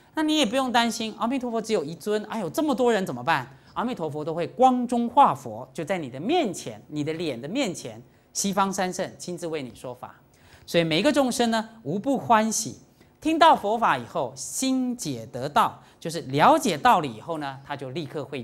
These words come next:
证悟，而且开悟的。这时候，即时也有香风吹七宝树，出各种五乐音声，无量的妙法随风四散，自然供养。这样呢，从早到晚，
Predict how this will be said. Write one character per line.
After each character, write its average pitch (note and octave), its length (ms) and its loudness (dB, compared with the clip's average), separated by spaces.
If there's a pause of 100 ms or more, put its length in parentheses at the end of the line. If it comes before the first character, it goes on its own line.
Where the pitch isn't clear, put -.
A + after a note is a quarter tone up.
(100)
证 A#3 260 0
悟， G3+ 340 -2
而 C3 140 -6
且 G#2+ 260 -10
开 C3 220 -4
悟 C3 180 -6
的。 E2+ 140 -16 (1400)
这 D#4 140 6
时 - 160 0
候， F#3 340 2 (160)
即 A3 260 0
时 D3+ 380 -2
也 C#3+ 200 -2
有 B2+ 160 0
香 G3+ 400 0
风 G3 340 0
吹 G3+ 280 -2
七 C#4 280 -4
宝 G#2+ 240 -4
树， D3 360 -8 (160)
出 A#3 280 -6
各 A#3 180 -2
种 C3+ 320 -6
五 A#2 260 -12
乐 D#3+ 220 -2
音 D#3 240 -8
声， E3+ 380 -4 (380)
无 C3 160 -4
量 B3+ 200 6
的 G#3+ 100 0
妙 A3 300 2
法 F#3+ 460 0
随 C#3+ 340 -6
风 G3+ 240 -4
四 F#3 240 -6
散， C3+ 380 -4
自 G3+ 180 -8
然 B2+ 240 -8
供 D#3 220 -6
养。 A2+ 160 -14 (480)
这 D4 140 -2
样 D4 160 2
呢， A3 160 -2
从 A#3 360 -6
早 F#3+ 220 0
到 F3+ 200 0
晚， A#2 240 -6